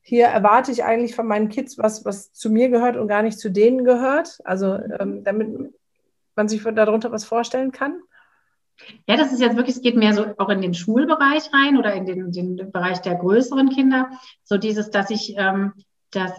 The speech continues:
Speaker 2: ich, ähm, selber zum Beispiel sehr zielorientiert und leistungsorientiert groß geworden bin und für mich jetzt immer mehr merke, dass die Kinder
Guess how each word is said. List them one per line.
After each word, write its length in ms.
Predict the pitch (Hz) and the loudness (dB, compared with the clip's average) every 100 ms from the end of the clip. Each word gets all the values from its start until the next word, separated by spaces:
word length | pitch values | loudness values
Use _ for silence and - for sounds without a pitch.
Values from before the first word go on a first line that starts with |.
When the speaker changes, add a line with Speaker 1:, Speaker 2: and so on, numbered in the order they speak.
| - | -8
Speaker 2:
ich, 400 | 185 180 - - | -8 -8 -14 -8
ähm, 500 | 180 175 180 175 175 | -4 -2 -2 -4 -4
selber 420 | 175 190 233 247 | 0 2 4 4
zum 140 | 247 220 | 2 2
Beispiel 360 | 220 220 202 | 2 0 -4
sehr 480 | 196 196 190 185 185 | -2 0 2 2 -2
zielorientiert 1120 | - 233 254 254 240 254 262 254 262 294 359 349 | -4 2 2 4 2 4 2 0 -2 -2 -2 -4
und 160 | 196 180 | -6 -4
leistungsorientiert 1000 | 165 208 - 233 220 208 208 220 214 - | -2 0 4 2 4 0 0 -2 -4 -6
groß 220 | 202 208 | -6 -4
geworden 400 | 240 233 240 262 | -2 2 4 4
bin 160 | 277 349 _ _ _ | 2 -6 _ _ _
und 160 | - 202 | -4 0
für 80 | 214 | 4
mich 160 | 233 | 4
jetzt 220 | 254 240 262 | 2 -2 2
immer 240 | 294 320 | 4 4
mehr 200 | 247 208 | 2 0
merke, 340 | 185 185 214 | -4 -6 -6
dass 160 | 208 196 | -8 -8
die 140 | 196 | -10
Kinder 500 | 180 185 202 226 233 | -6 -2 -2 -2 -6